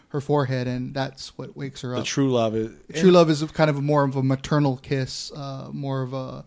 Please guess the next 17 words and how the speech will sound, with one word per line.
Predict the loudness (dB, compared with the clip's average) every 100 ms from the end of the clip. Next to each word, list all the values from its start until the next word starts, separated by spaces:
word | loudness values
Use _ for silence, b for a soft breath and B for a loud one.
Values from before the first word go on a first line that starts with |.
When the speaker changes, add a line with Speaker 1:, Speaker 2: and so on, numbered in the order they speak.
| -14
Speaker 2:
And | -14 -14 -4
there's | 0 0
a | 2
running | 4 4 2 -4 -8 -4
plot | 0 0 -2
line | -6 -4 -2
in | 0
the |
movie | 0 -2 -4 -6
that | -8 -8
gets | -10 -10
touched | -12 -12
on | -10
here | -8
and | -8 -8
there | -10
that, | -12